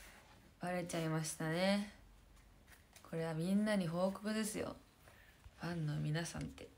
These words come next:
足見てるんだって。<laughs> そうそう。いいよ、もうどこ見ても。でも顔を見て、顔とパフォーマンスも見てね、ちゃんと。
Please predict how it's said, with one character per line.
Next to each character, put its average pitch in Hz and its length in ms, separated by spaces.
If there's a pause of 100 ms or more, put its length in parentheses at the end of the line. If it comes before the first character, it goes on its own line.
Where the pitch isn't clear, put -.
(120)
足 165 340
見 175 140
て - 140
る - 100
ん - 60
だ - 100
っ - 40
て。 - 300 (1040)
<laughs> - 720
そ 156 220
う 156 40
そ - 180
う。 - 20 (520)
い 170 100
い - 20
よ、 156 140
も 147 200
う - 20
ど 147 120
こ 156 140
見 151 120
て - 140
も。 - 160 (1040)
で 220 60
も 208 100
顔 233 560
を 254 40
見 254 200
て、 196 200 (600)
顔 196 240
と 220 160
パ 226 140
フ 208 160
ォ 208 60
ー - 20
マ 208 160
ン 208 40
ス 214 200
も 220 160
見 240 160
て 208 100
ね、 - 220
ち - 80
ゃ 170 40
ん 151 100
と。 - 140